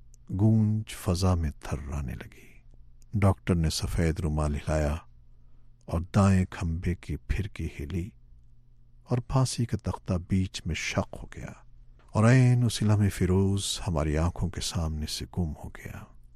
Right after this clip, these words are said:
وہ اب ان دونوں تختوں کے بیچ اندھیرے کنویں میں اسی ریشمی ڈوری سے لٹکا ہوا دم توڑ رہا تھا۔ صرف چند سیکنڈ کے لیے لاش تڑپی، جس طرح بجلی کا تار جسم سے چھو جائے۔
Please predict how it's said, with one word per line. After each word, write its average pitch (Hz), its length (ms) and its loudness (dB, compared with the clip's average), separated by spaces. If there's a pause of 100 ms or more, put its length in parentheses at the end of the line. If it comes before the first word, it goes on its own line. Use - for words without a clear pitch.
(340)
وہ 107 100 6
اب 107 160 6
ان 110 240 4
دونوں 127 320 6
تختوں - 380 0
کے 98 140 0
بیچ 98 680 0
اندھیرے 92 540 2
کنویں 85 340 0
میں 73 240 -2 (920)
اسی 92 500 2
ریشمی 85 440 0
ڈوری 76 300 -2
سے - 180 -6
لٹکا 76 400 -4
ہوا 69 320 -6 (760)
دم 87 400 0 (140)
توڑ 69 260 -6
رہا - 300 -12
تھا۔ - 260 -16 (420)
صرف 147 220 2
چند 135 240 2
سیکنڈ 113 500 2
کے 110 80 2
لیے 92 140 4
لاش 82 420 2
تڑپی، 73 480 -4 (880)
جس - 220 2
طرح 82 240 2
بجلی 85 380 0
کا 80 120 -4 (120)
تار 78 340 2
جسم 78 420 -4
سے - 160 -8
چھو - 260 0
جائے۔ - 280 -10